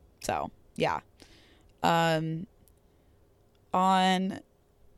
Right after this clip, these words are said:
the other, like, list of things that,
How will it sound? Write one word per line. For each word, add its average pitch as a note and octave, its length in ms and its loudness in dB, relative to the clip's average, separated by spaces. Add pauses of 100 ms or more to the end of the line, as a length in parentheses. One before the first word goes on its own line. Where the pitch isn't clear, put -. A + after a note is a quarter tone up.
(1300)
the F#3+ 220 0
other, F#3+ 540 2
like, F#3 220 0
list F3+ 320 -2
of F#3 100 0
things G3+ 720 0
that, F#3 340 4